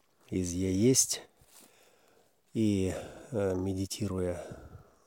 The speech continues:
э, над картой там, или над, э, событием, над феноменом, над личностью, э, я вдруг оказываюсь, э, в,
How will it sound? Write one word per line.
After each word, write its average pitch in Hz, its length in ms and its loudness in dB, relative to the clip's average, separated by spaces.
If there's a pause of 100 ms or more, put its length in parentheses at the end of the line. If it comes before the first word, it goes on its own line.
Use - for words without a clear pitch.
э, 101 640 -12
над 92 200 -12
картой 113 400 0
там, 82 240 -6
или 82 140 -4
над, 85 180 -6 (240)
э, 58 340 -8 (120)
событием, 87 600 -4
над 85 100 -6
феноменом, 92 520 -8 (920)
над 95 180 0
личностью, 95 680 0 (1700)
э, 95 200 -4
я 98 220 0
вдруг 98 240 -2
оказываюсь, 95 1080 -2
э, 95 360 0
в, 92 560 -4